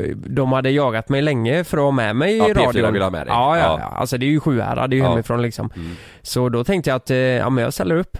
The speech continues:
Speaker 1: Men jag tror aldrig mer kommer vara med i P fyra. Det har jag tagit upp i en tidigare podd. Varför? Det var ju för att, eh, sist de ringde mig så frågade de ju bara om pengar. "Ja, en jävla kassako, eh, J L C drar in nu. Eh, vad, ehm,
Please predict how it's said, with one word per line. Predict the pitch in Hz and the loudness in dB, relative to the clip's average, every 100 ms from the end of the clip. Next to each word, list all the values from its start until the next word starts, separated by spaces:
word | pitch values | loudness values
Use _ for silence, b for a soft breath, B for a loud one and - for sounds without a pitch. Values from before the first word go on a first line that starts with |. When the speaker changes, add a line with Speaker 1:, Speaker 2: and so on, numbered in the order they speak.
| - | -4
Speaker 1:
Men | 170 | -2
jag | 175 | 0
tror | 277 240 | 0 2
aldrig | 220 220 | 2 2
mer | 208 196 | 0 0
kommer | 196 180 | 0 0
vara | 180 | 0
med | 165 160 | 2 0
i | |
P | 208 202 | 0 0
fyra. | - 139 117 120 | 2 0 2 2
Det | 143 | 2
har | |
jag | 156 | 2
tagit | - 156 | 0 -2
upp | 147 | 0
i | 135 | 0
en | 127 | 0
tidigare | 139 120 135 | 0 2 2
podd. | 151 113 113 | 0 0 -2
Varför? | 123 110 - 139 139 | -2 -2 -2 -4 -4
Det | 139 | -4
var | 139 143 | 0 0
ju | 123 | 0
för | 131 | 0
att, | 120 - - 123 | -2 -4 -6 -2
eh, | 120 117 113 117 | 0 0 0 -2
sist | 147 143 | -2 0
de | 151 147 | -2 -2
ringde | 143 120 | 0 -2
mig | 120 - | -2 -4
så | - | -4
frågade | 135 131 123 | -2 0 0
de | 123 | 0
ju | |
bara | 123 123 | 2 0
om | 117 | 0
pengar. | 123 120 123 143 - b b b b b | 0 -2 -2 -4 -6 b b b b b
"Ja, | - 135 147 151 | -2 2 2 2
en | 165 | 2
jävla | 165 151 147 147 147 | 2 2 2 2 2
kassako, | 151 190 143 - 139 135 135 180 233 233 226 | 0 -2 0 0 2 2 2 2 2 2 2
eh, | 220 214 214 | 2 4 2
J | 214 202 | 2 2
L | 147 135 | 2 2
C | 147 | 2
drar | 143 143 | 2 2
in | 131 117 | 2 2
nu. | 120 117 117 | 2 2 2
Eh, | 120 127 | 2 0
vad, | 123 139 135 135 131 | 2 2 4 4 4
ehm, | 131 131 | 4 2